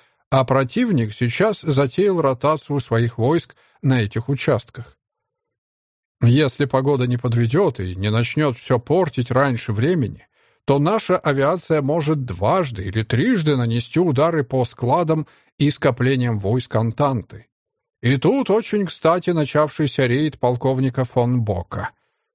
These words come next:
Он отвлечёт на некоторое время внимание штабов противника от основного участка войны.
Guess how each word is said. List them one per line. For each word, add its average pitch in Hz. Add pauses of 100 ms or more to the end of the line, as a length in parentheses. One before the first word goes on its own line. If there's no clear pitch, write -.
(180)
Он 196
отвлечёт 214
на 131
некоторое 131
время 139
внимание 117
штабов 113
противника 160
от 233
основного 120
участка 107
войны. 101